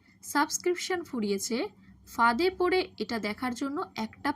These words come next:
পয়সাও খরচ করবেন না, শুধু শুধু পয়সা নষ্ট।" পরমা বন্দ্যোপাধ্যায়ের সমালোচনা নিয়ে পাল্টা সরাসরি কোনো জবাব দেননি মিমি চক্রবর্তী।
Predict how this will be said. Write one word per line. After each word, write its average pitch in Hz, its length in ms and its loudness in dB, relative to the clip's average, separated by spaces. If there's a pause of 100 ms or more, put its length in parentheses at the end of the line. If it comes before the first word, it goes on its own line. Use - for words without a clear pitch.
পয়সাও 233 420 4
খরচ 254 380 0
করবেন 220 400 2
না, 208 220 -10 (640)
শুধু 349 340 4
শুধু 370 340 4
পয়সা 233 380 0
নষ্ট।" 196 380 -8 (520)
পরমা 339 380 8
বন্দ্যোপাধ্যায়ের 359 680 4
সমালোচনা 233 640 -2
নিয়ে 262 320 -2 (460)
পাল্টা 269 460 6
সরাসরি 330 640 2
কোনো 311 260 0
জবাব 220 360 2
দেননি 226 360 0
মিমি 262 260 -2
চক্রবর্তী। 196 760 -6